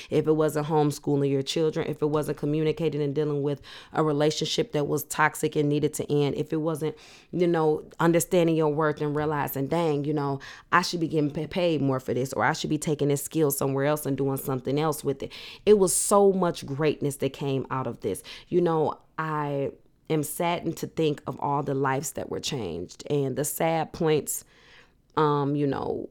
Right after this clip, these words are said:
burying family members, having limited people at funerals, you know,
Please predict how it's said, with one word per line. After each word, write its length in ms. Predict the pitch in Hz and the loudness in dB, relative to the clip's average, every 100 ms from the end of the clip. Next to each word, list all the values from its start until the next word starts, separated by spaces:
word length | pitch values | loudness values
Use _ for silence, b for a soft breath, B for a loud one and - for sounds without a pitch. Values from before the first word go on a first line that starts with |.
| - | -6
burying 800 | 139 165 165 165 160 160 160 151 b b b | 2 4 4 4 2 0 -2 -6 b b b
family 340 | 185 165 160 160 | 0 2 2 2
members, 420 | 151 147 147 143 | 2 0 0 -2
having 320 | 143 143 139 | -2 -2 0
limited 380 | 143 147 143 135 | 0 0 0 -2
people 320 | 151 139 139 | -6 -6 -6
at 100 | 135 | -6
funerals, 640 | - 143 139 135 131 131 - | -2 -2 0 -2 -4 -8 -6
you 140 | 139 | -4
know, 360 | 135 113 90 | -4 -4 -8